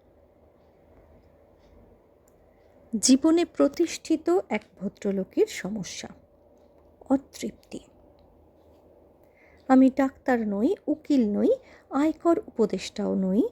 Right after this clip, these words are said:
তবু যে কর্মজীবনে আছি সেখানে বহু লোকই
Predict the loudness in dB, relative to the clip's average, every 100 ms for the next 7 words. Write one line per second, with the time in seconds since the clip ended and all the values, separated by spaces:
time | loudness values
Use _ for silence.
0 | -6 _ _ _ 2 4 4 4 4 4
1 | 6 4 4 4 4 4 2 0 -2 -2
2 | -2 -2 -2 0 -2 0 0 2 0 4
3 | 4 4 2 -2